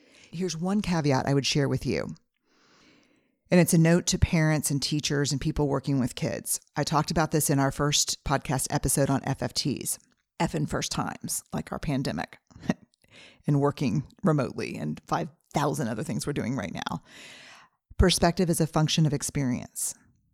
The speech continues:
Kids can feel like their worlds are ending because their worlds are smaller than ours. Kids don't have the experience to have full perspective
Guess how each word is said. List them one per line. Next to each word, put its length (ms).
Kids 280
can 160
feel 340
like 220
their 140
worlds 420
are 140
ending 340
because 300
their 180
worlds 600
are 80
smaller 460
than 140
ours. 540
Kids 300
don't 220
have 300
the 100
experience 840
to 100
have 300
full 240
perspective 920